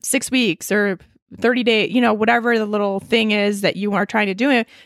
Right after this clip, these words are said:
even three months, even six months, you just need to give it more time. And then it really gets to this place where your body really prefers that. And a couple weeks ago, I talked about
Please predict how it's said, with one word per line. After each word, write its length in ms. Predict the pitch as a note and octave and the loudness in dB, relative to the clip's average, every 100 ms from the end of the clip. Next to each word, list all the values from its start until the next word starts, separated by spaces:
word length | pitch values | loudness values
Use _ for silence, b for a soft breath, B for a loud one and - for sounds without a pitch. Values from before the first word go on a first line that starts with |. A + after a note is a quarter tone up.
| B | B
even 240 | - D#4+ F#4 | 0 0 0
three 280 | B3+ D#4 F4 | 2 2 2
months, 240 | F#3 - | -2 -2
even 180 | D4 D#4+ | -2 -2
six 320 | - D#4+ - | -2 -4 -4
months, 280 | F3 A2 G3+ | -4 -4 -2
you 60 | B3 | -2
just 140 | - | 0
need 180 | A#3+ C4+ | 0 2
to 60 | |
give 140 | C4+ C4 | 2 0
it 80 | G#3+ | 2
more 180 | A3+ | 0
time. 540 | G#3+ - D#4+ B3 G3 G#3+ B B B | 0 -2 0 2 0 -4 B B B
And 140 | - B3 | 0 2
then 80 | |
it 80 | A#3+ | 2
really 240 | A3+ D4 C#4+ | 2 2 2
gets 220 | B3 - | -2 0
to 40 | |
this 200 | G#3 G3+ | -2 -2
place 420 | - C4+ C#4+ - | -2 0 0 -2
where 160 | G#3+ G#3 | -2 0
your 160 | G#3 A3 | 0 -2
body 520 | G3 F3+ A3+ A3 - _ _ _ _ - | 0 0 0 0 -2 _ _ _ _ -10
really 420 | F#3+ G3+ A3 A3 | -2 2 2 0
prefers 460 | - G#3+ A3+ A#3 - | -2 -2 0 0 0
that. 260 | D#3+ D3+ | -2 0
And 360 | G#3 G#3+ G#3 G#3+ _ _ _ _ - | -2 -4 -6 -10 _ _ _ _ -2
a 120 | G#3 | 0
couple 240 | A#3+ A3+ A3 | 0 -2 0
weeks 220 | C4 - | -2 0
ago, 160 | A3 | 0
I 100 | G#3 | 0
talked 260 | G3+ G#3 G3+ | 2 -2 0
about 260 | G3 F#3 | 0 0